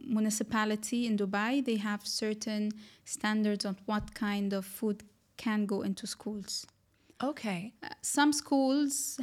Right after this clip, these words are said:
Speaker 1: have their own cafeteria.
Speaker 2: Yeah.
Speaker 1: So it's, like, not,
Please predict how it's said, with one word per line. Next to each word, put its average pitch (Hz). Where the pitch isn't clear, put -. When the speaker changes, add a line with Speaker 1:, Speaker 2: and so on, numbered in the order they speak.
Speaker 1:
have 226
their 220
own 214
cafeteria. 208
Speaker 2:
Yeah. 202
Speaker 1:
So -
it's, -
like, 196
not, 214